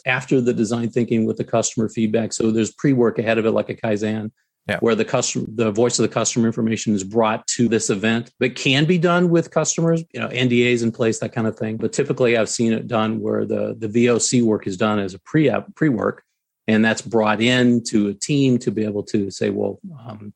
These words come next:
Speaker 1: what are the key differentiators that we wanna make sure we focus on?"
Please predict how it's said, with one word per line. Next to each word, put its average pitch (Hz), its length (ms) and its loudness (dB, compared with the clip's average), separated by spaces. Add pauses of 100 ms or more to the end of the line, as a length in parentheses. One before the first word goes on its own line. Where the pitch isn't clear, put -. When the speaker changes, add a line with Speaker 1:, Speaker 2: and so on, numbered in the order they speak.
Speaker 1:
what 123 220 2
are 123 40 2
the 110 160 0 (120)
key 139 120 4
differentiators 107 920 -2 (560)
that 107 240 0
we 110 100 4
wanna 110 200 2
make 107 140 2
sure - 140 0
we 104 140 2
focus 104 440 -2
on?" 123 260 -8